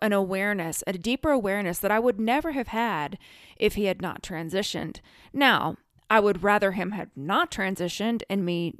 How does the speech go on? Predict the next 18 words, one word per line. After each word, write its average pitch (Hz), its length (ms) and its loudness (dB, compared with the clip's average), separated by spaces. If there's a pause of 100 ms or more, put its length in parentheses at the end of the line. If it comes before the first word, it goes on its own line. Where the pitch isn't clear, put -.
(120)
not 196 160 2
have 180 200 0
the 185 120 0
awareness 190 560 0
because 190 260 -2
it's 185 140 -2
not 180 160 2
really 180 160 0
that 175 260 2
big 185 140 -2
of 170 80 -6
a 180 40 -6
deal 175 240 -4
anyway. 185 540 -2 (380)
But 233 120 6
it 247 140 4
left 233 260 2
me 220 440 -2